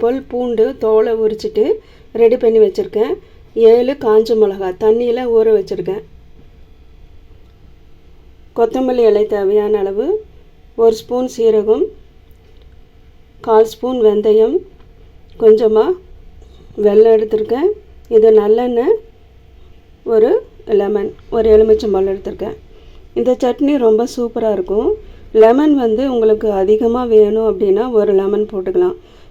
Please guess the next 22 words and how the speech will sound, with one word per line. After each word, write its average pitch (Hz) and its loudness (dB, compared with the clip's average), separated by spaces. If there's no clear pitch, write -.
இல்ல 233 2
கம்மியா 247 0
தான் 226 2
வேணும், 214 6
புளிப்பு 214 0
கம்மியா 214 4
தான் 226 -2
சாப்பிடுவீங்க 208 -4
அப்படின்னா 196 -2
அரை 240 2
லெமன் 220 2
வந்து 190 4
புழிஞ்சுக்கலாம். 190 0
இப்போ 240 -2
இந்த 247 -2
சூப்பரான 247 -2
சட்னி 220 -6
எப்படி 214 -4
ரெடி 208 -2
பண்ணலான்னு 208 -2
பார்க்கலாம். 190 -6
இப்போ 247 -4